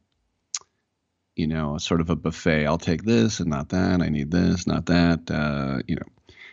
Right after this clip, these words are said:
But when, um, Pope Pius died, going back to the sixties, they wanted to elect Pope Paul,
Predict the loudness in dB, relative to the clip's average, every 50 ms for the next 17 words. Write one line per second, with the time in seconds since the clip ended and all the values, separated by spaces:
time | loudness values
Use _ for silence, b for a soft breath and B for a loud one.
0 | B B B 0 2 4 4 4 2 0 -6 _ _ _ _ _ _ _ _ _
1 | _ _ _ -2 2 2 4 4 4 4 4 4 4 2 2 0 0 0 2 2
2 | 2 2 2 2 0 -2 -4 -8 -14 _ _ _ _ _ _ _ _ _ _ _
3 | _ _ _ _ _ _ _ _ _ _ _ _ 0 2 2 2 2 0 0 2
4 | 2 4 2 0 -2 -4 -6 -6 -8 -6 -8 -10 -12 -16 -18 -20 _ _ _ _
5 | _ _ _ _ _ _ _ _ _ _ _ _ _ _ _ _ _ _ -2 2
6 | 2 2 2 2 0 0 -2 -2 -6 -6 -6 -6 -6 -4 -6 -6 -6 -8 -12 -12
7 | -12 -14 -20 _ _ _ _ _ _ _ _ _ _ _ _ _ _ _ _ _
8 | _ 0 2 2 4 4 4 4 4 4 4 2 0 -2 -8 -4 -2 -2 0 0
9 | 0 -2 -2 -4 -6 -6 -4 -2 0 0 0 -2 -4 -6 -4 -2 -2 -2 -2 -2
10 | 0 2 4 4 2 0 -4 -10 -14